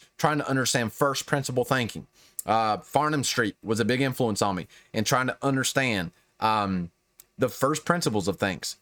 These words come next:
So I went down that path, and then, and I'm still going down the path of pulling out first principles from the game of football so that I can build whatever I wanted to. Mental models was a big thing within that, and understanding that and trying to build my models in the game of football.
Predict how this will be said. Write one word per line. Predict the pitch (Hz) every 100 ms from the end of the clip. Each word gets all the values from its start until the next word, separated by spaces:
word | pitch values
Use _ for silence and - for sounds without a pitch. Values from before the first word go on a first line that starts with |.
| -
So | 110
I | 110
went | 123 123
down | 139 131
that | 160 -
path, | 110 - -
and | 113
then, | 117 101 - -
and | 110
I'm | 113
still | 127 - 185 220
going | 160 135
down | 127
the | 117
path | 123 131 131
of | 104 95
pulling | - 165 156 135
out | 147 170 -
first | - 135 127
principles | - 139 123 123 117
from | - 196
the | 175
game | 110 104
of | 90
football | - 90 107 120
so | 131
that | 120
I | 123
can | 127 117
build | 104 123 127 - - _
whatever | - 117 127
I |
wanted | 143 196 147
to. | 92
Mental | 104 143 170
models | 175 214 165 110 -
was | - 123
a | 120
big | 123 104
thing | 117 95
within | 104 127 117
that, | 104 - _ _
and | 117
understanding | 123 127 139 143 131
that | 165 117 -
and | 101
trying | 127 117
to |
build | 110 131 123
my | 117 117
models | 120 131 135 127
in | 127
the |
game | 113 131
of | 123
football. | - 165 120 87